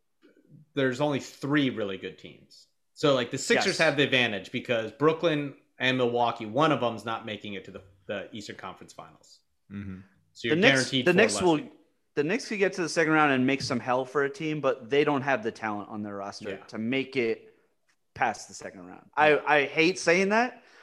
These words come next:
Speaker 2: I fucking love this team so much, but if I'm being honest, like, come on, like,
Speaker 1: Yeah.
Speaker 2: they, they can't get past those top three teams.
Speaker 1: All right. So is it my pick now?
Speaker 3: Yeah, it's
Speaker 2: It's
Speaker 3: your
Speaker 2: your
Speaker 3: pick.
Speaker 2: pick.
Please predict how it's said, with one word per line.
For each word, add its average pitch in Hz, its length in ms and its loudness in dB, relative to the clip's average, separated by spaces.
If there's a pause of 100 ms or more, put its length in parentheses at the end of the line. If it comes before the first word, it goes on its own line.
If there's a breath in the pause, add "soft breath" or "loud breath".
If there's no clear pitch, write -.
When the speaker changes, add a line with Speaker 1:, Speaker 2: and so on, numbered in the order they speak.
(120)
Speaker 2:
I 123 100 0
fucking 160 360 0
love 147 140 6
this 156 160 -2
team 156 180 -4
so 151 280 -2
much, 190 420 -4 (260)
but 107 280 -4 (440)
if 127 180 -6
I'm 123 140 0
being 127 220 -2
honest, 110 320 -6
like, 117 120 -8
come - 140 -8
on, - 80 -20 (240)
like, 110 160 -12 (140)
Speaker 1:
Yeah. 123 60 -12
Speaker 2:
they, 117 60 -14 (540)
they 139 80 -6
can't 139 220 -4
get 110 120 -8
past 90 380 -12
those 101 180 -8
top - 240 -10
three - 120 -20
teams. - 380 -20 (460)
Speaker 1:
All 107 60 -4
right. 95 280 -10
So 147 80 -2
is 131 100 0
it 123 80 -2
my 139 160 -2
pick 165 240 -2
now? 170 200 -10 (320)
Speaker 3:
Yeah, 117 140 -4
it's 120 100 -2
Speaker 2:
It's 117 40 -4
Speaker 3:
your 131 160 2
Speaker 2:
your - 80 -4
Speaker 3:
pick. 117 220 0
Speaker 2:
pick. - 60 -20